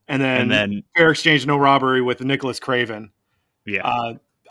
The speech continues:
Speaker 1: I love both those records. I think they're both amazing. The production on 'em, like, I love that style of beat and production with Boldy.
Speaker 2: Yeah.
Speaker 1: Like, his,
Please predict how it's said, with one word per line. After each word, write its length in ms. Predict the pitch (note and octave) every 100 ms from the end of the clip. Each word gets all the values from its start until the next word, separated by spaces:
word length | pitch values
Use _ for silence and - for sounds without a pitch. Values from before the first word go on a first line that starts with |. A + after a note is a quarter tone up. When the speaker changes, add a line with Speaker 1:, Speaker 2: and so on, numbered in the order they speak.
| -
Speaker 1:
I 180 | D#3 E3
love 600 | C#3 B2+ C3 A2 C#3+ A#2
both 240 | C3 B2
those 220 | A#2 A2
records. 420 | A2 G#2 - - _ _ -
I 80 |
think 180 | C#3+ D3+
they're 100 | C#3
both 340 | B2 C3+ D#3 D3+
amazing. 600 | C3+ C3 B2+ B2+ B2+ A#2 - _
The 80 | -
production 440 | A2+ C3+ D3 D#3 D3
on 160 | C#3
'em, 300 | C#3+ C#3+ C3+ _ _
like, 240 | E3+ B2+ B2
I 140 | C#3+ D3+
love 640 | C#3 C#3 D3+ D3+ D3 B2+
that 300 | C#3 C3 -
style 800 | - - C#3 A#2+ C3 C3 B2+ - _ _ _ -
of 640 | C#3+ B2 A#2+ A#2 - - _ _ _ _ _ C#3 A#2
beat 400 | C#3 D3 E3+ _ _ -
and 160 | B2+
production 760 | C3+ C3 D#3 - - D3+ D#3 D3+ _ _ _ -
with 320 | C3 C#3+ C3+
Boldy. 400 | B2 A2 - - _ _ _ _ _ _ -
Speaker 2:
Yeah. 160 | G#2+ - _ - -
Speaker 1:
Like, 300 | D#3+ D#3 B2
his, 480 | D3 E3+ D#3 -